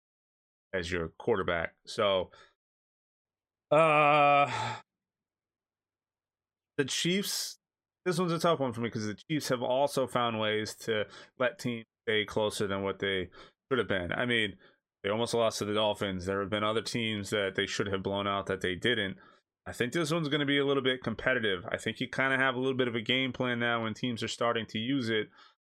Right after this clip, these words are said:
The Chiefs are just finding ways to score just a couple extra points. You had it in the form of a, a safety. So the safety is really what put that game out of reach against the Dolphins, because even if they scored a touchdown, they would need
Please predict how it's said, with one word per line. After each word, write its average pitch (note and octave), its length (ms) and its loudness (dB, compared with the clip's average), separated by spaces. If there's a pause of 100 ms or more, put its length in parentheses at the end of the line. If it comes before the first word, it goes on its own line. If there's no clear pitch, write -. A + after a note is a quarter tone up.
(200)
The A#2 60 -6
Chiefs C3 320 -4
are B2+ 100 -2
just A#2 300 -2
finding B2 500 0
ways A2+ 400 2
to G#2+ 100 -6
score - 340 -6
just A#2 260 -2
a A#2 40 -4
couple A2+ 340 0
extra - 260 -4
points. G2+ 440 -4
You G2+ 100 0
had G2+ 180 2
it G#2 200 0 (400)
in A#2 80 -2
the G#2+ 60 -2
form A#2 340 -2
of A2+ 140 0
a, A2 280 4
a A2+ 180 0
safety. G#2+ 640 -2
So G2+ 440 0 (500)
the A2+ 80 -2
safety D#3 320 2
is A2 100 -4
really B2 180 2
what A2+ 140 0
put B2+ 220 2
that A2 200 2
game G#2 380 -2 (100)
out G#2+ 160 2
of F#2+ 140 -2
reach A2+ 560 -4 (140)
against G2+ 220 -4
the A#2+ 80 -6
Dolphins, C3+ 520 0
because G#2+ 460 0
even G#2+ 180 -2
if G2+ 80 -4
they G#2 120 0
scored G#2 220 -4
a F#2+ 40 -8
touchdown, G2 520 -2
they F#2+ 100 -2
would F#2 120 -2
need F#2 300 -4